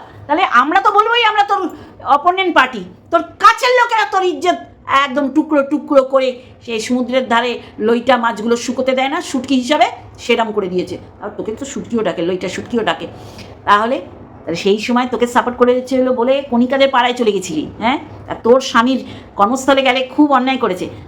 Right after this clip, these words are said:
তাহলে ওইখানে গেছিস, কোথা দিয়ে কসমেটিক কিনে, কোথায় মন্দির, সেই আজকে বলে তোর বান্ধবীকে নগ্ন করার চেষ্টা করছিস। এরকম তুইও অনেক করেছিস, তুই চলে গেছিস যারা অপছন্দ করে তাদের বাড়িতে।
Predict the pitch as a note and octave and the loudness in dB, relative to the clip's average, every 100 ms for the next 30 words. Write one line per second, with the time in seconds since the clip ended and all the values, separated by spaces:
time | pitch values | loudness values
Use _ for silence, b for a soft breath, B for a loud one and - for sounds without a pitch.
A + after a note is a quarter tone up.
0 | - A#3+ B3+ A3 A#3+ C#4 C4 B3+ C4+ C4 | -2 2 4 2 0 0 0 0 0 -2
1 | - - A3 A#3 B3 A#3 - B3 B3 B3+ | -4 -4 0 0 2 -2 0 -2 0 0
2 | B3+ G#3+ A#3 A#3+ A3 G#3 A#3 C4 A#3+ G3+ | 0 0 0 0 0 0 2 2 -2 0
3 | A#3+ C4+ B3+ B B B B - B3+ D4+ | 4 4 2 B B B B 2 4 4
4 | C4 C#4+ G#4+ - - - - C4+ B3 A#3 | 4 4 2 -4 -14 -10 6 6 6 2
5 | B3 C4+ D#4+ D#4 B3 A3+ C4+ C#4 C4+ B3+ | 2 2 2 4 4 2 2 2 2 0
6 | A#3+ B3 A#3 A3+ G#3+ F3 - B B B | 0 2 2 0 -6 -8 -12 B B B
7 | B A3 B3 C4+ C4 C4+ D4 D4 C4+ D4 | B 2 4 2 2 4 4 4 2 0
8 | D4 C#4 C4+ D4+ D#4 D4 B3+ - B B | 2 2 6 6 6 4 -2 -8 B B
9 | B B - C4+ C#4 D4+ D#4 - F4 F4+ | B B 2 4 4 4 2 4 6 6
10 | E4 - C4 A3 A#3+ A3+ C4 C4+ C#4+ C#4+ | 2 -2 0 2 4 2 0 0 0 0
11 | C#4+ C4 B3 B3 A#3+ B3 G#3+ | 2 2 2 2 0 2 -2